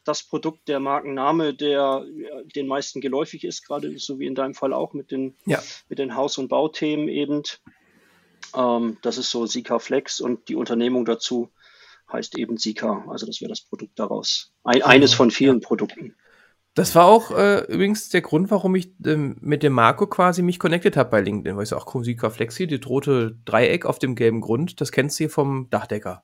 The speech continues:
Speaker 2: Ne?
Speaker 1: Mhm.
Speaker 2: Ach, das, das, und somit hatten wir vorher quasi, äh, ja, diese, diese Connection und, und, äh, ja, dann kam das Ganze zustande. Das fand ich schon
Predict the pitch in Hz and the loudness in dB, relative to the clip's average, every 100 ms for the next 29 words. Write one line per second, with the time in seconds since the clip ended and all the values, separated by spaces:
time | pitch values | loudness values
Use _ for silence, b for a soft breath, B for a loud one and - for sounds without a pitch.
0 | _ 156 180 180 - 143 - - - 143 | _ 0 2 2 0 -6 -6 -12 -14 -14
1 | - - - b b b - 131 135 143 | -14 -20 -20 b b b -12 -4 0 2
2 | 156 170 147 135 143 147 139 131 127 139 | 2 2 4 4 4 2 2 2 2 0
3 | 131 - _ _ _ _ _ _ _ 135 | 0 -4 _ _ _ _ _ _ _ 2
4 | 131 127 117 117 - _ - 123 120 120 | 4 4 2 -4 -16 _ -12 -8 -4 -2
5 | 120 113 117 - 120 117 - 143 143 139 | -2 -4 -6 -2 -2 -2 -4 -2 -4 -6
6 | 135 131 - 131 127 - 160 117 117 127 | -8 -8 -6 -6 -6 -2 -2 -2 0 0
7 | 139 - 151 151 143 - 156 120 117 139 | 0 -2 -4 -6 -8 -4 -4 -4 -10 -12
8 | 135 147 143 143 | -8 -8 -8 -10